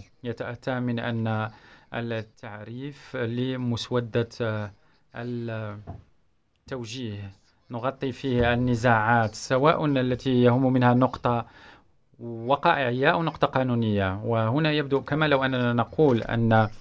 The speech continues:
التوجيه الثاني لا يهم إلا المنازعات القانونية. وعليه فإن من بين الحلول التي يمكن أن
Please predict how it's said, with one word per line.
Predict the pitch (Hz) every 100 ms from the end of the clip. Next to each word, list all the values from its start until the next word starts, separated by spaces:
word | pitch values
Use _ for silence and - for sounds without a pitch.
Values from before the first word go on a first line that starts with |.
| -
التوجيه | 113 - 117 110 127 117
الثاني | - 143 139 131 107 - - - 127
لا | 120 135 156
يهم | 160 135 131 131 131
إلا | - 160 170 151 160 190 - _ -
المنازعات | 139 135 127 120 120 120 127
القانونية. | 120 117 117 110 101 90 - _ _ _ _ _ _ _ _ _ _ _ _ 117
وعليه | 120 113 117 123 147 160
فإن | 127 135 123 131 127
من | 123 127
بين | 151 170
الحلول | 156 - 143 139
التي | 113 113 - 127
يمكن | 127 123 120 113
أن | 113 - 135 143 143